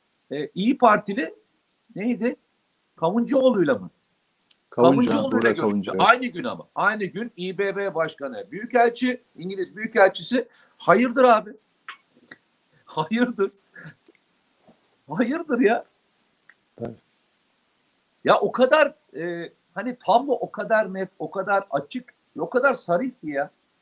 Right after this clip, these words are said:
Speaker 2: Tabii.
Speaker 1: Yani neyi konuşuyorsunuz, neyi tartışıyorsunuz arkadaşlar ya?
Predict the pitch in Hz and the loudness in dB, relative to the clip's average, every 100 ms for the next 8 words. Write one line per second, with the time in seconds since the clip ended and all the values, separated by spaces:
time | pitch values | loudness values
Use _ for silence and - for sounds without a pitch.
0 | _ - 110 104 _ _ _ _ _ _ | _ -2 -2 -2 _ _ _ _ _ _
1 | _ _ _ - 202 190 247 294 311 277 | _ _ _ -6 -2 0 0 0 -2 -4
2 | 247 214 175 139 170 247 269 269 - 202 | -6 -6 -8 -6 -4 0 2 2 -2 -6
3 | 180 131 160 - - 170 127 123 131 | -4 -4 -4 -4 -8 -8 -6 -6 -8